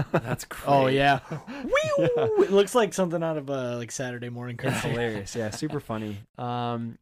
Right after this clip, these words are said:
Speaker 1: and then we also got another one from Soren, uh, the ro-, reliable, uh, hacker alias Soren. We got favorite type of weapon. Um, for me, Whip Sword,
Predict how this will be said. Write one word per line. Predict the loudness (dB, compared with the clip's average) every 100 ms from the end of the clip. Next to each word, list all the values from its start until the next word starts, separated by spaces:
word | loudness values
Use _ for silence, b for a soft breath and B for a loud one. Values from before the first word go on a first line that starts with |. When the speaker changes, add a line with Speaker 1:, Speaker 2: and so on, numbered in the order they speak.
| -12
Speaker 1:
and | -8
then | -6 -4
we | -4 -4
also | -4 -4
got | -4 -4
another | -4 -4 -4
one | -4 -4
from | -10
Soren, | -6 0 2 2 0 -4 -8 -8
uh, | -6 -6 -6
the | -6
ro-, | -2 -2 -2
reliable, | -6 0 2 2 0 -4 -4 -12
uh, | -10 -8
hacker | -8 -6 -4
alias | -4 -6
Soren. | -6 -4 -4 -4
We | -4
got | -4 -6
favorite | -8 -4 -4 -2 -4 -6 -14
type | -12 -8 -8 -8
of | -10
weapon. | -6 -6 -6 -10 -10 -16 _ _ _ _ _ _ _ _ -12
Um, | -8 -8 -8 -12
for | -8
me, | -6 -4 -2
Whip | -4 -6
Sword, | -6 -6 -6